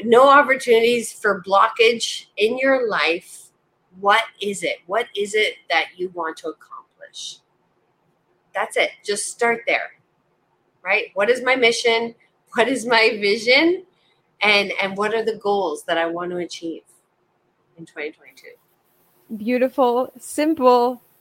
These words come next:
Speaker 2: actionable. I love it. You guys, if you are listening to this, grab that pen and paper because you are the creator of your life.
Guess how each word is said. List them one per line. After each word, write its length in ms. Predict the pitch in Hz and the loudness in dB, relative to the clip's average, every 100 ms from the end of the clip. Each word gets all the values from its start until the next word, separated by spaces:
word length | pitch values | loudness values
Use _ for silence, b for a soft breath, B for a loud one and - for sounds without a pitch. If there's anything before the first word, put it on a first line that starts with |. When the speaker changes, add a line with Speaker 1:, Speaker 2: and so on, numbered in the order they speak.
| - | -2
Speaker 2:
actionable. 640 | 226 233 - 240 226 233 | 0 0 -6 -2 2 2
I 160 | - 196 | 2 -2
love 340 | 190 208 220 | -2 4 4
it. 280 | 214 220 220 | 4 0 -2
You 80 | 214 | -4
guys, 260 | 220 214 185 | 0 0 -2
if 160 | - | -10
you 80 | 202 | -8
are 80 | 196 | -6
listening 480 | 202 233 277 226 196 | -6 -6 -4 -6 -6
to 100 | 180 | -6
this, 220 | 170 - | -6 -6
grab 420 | - 165 170 190 | -10 -4 -4 -2
that 180 | 220 214 | -4 -4
pen 140 | 247 | -6
and 100 | 269 | -2
paper 460 | 294 285 247 240 233 b b b - | -2 0 0 0 -2 b b b -10
because 880 | 208 233 233 233 214 214 208 - - _ - | -2 2 4 6 6 4 0 -6 -20 _ -6
you 180 | 226 | 0
are 120 | 320 302 | 2 2
the 100 | 285 | 0
creator 480 | - 269 254 240 | -2 0 2 2
of 100 | 233 208 | 0 -2
your 100 | 208 | -2
life. 360 | 214 208 - | 0 0 -4